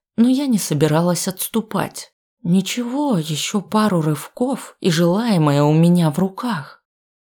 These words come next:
Что-то холодное мазнуло по голени. Вздрогнув, я выпустила стебли. Неповоротливо обернулась, но ничего не увидела в мутной воде. Вьюн,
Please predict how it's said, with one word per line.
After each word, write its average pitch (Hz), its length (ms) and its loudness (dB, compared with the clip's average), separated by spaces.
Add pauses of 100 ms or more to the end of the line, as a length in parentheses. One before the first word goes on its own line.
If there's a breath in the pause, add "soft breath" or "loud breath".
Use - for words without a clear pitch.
(160)
Что-то - 380 -6
холодное 190 800 0
мазнуло 156 580 0
по 165 180 -2
голени. 160 680 -2 (480)
Вздрогнув, 147 920 -2
я 160 220 -2
выпустила 185 680 -6
стебли. - 760 -6 (360)
Неповоротливо 170 880 2
обернулась, 151 920 2 (140)
но 226 140 6
ничего 233 500 2
не 240 140 6
увидела 190 540 2
в 170 80 -4
мутной 165 460 2
воде. 190 500 0 (460)
Вьюн, 185 560 0